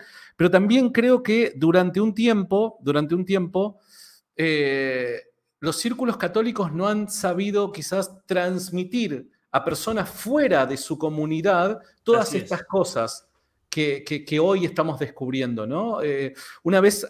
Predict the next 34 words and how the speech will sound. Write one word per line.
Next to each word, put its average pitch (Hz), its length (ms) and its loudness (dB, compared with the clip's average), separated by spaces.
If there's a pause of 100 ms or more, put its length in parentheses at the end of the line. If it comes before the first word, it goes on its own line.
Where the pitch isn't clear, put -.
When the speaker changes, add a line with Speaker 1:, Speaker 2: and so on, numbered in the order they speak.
Speaker 1:
ha-, 147 180 -6
hablaba, 180 420 0
creo 185 220 0
que, 151 300 -6 (300)
no, 233 220 0
no 240 120 2
una 226 180 2
vez, 160 360 -2
fue - 140 -6
hace 190 120 -8
un 175 80 -6
par 185 140 2
de 180 100 2
días 185 240 2
nada 156 180 0
más, 196 260 2 (400)
eh, 123 680 2
tuve 175 160 4
la 170 80 8
oportunidad 147 400 0
de 175 60 2
ser 175 160 -4
entrevistado 151 500 0
para 147 140 0
un 147 140 -6
podcast, 185 680 0
también 147 400 2
de, 143 220 2
de, 123 260 -6
de 127 100 -4
una 143 440 0
chica 147 320 -2
colombiana 139 520 0
católica, 175 720 0